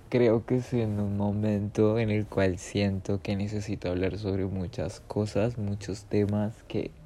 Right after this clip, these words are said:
me han pasado. Y hoy día, no sé, no, no le voy a encontrar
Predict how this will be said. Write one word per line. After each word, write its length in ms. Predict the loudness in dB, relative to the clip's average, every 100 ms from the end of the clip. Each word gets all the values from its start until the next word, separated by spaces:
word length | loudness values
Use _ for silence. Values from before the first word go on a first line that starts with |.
| -6
me 120 | -4
han 160 | -4 -4
pasado. 640 | -4 0 4 6 6 4 -2 -18 -18 -18 -20 -20 -20 -20 -20 2
Y 300 | 6 8 10
hoy 180 | 8 8
día, 640 | 8 8 8 6 6 2 -2 -18 -14 -2 2
no 140 | 4 4
sé, 340 | 4 4 2 0
no, 240 | 4 6 6
no 220 | 8 8
le 120 | 10
voy 140 | 12 10
a 180 | 6 0 0
encontrar 760 | 0 4 4 4 2 2 2